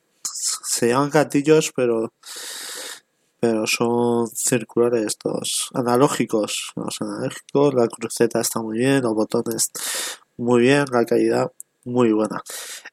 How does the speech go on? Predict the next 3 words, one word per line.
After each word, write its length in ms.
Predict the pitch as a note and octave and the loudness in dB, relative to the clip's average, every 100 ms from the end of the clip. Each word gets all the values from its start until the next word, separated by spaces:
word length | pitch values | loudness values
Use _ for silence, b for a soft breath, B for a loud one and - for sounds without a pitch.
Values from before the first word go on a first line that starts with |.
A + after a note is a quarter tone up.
| - | 0
Eh... 1080 | C3 B2+ B2+ B2+ B2 B2 A#2+ B2 B2 B2 A2+ F#2+ B B B B B B B B B B B _ _ _ _ - _ _ _ _ _ - B B B _ - | 4 6 6 6 6 6 4 4 4 2 0 -4 B B B B B B B B B B B _ _ _ _ -18 _ _ _ _ _ -12 B B B _ -4
muy 220 | C#3 C3 | 0 4
bien. 220 | C3 B2 | 2 0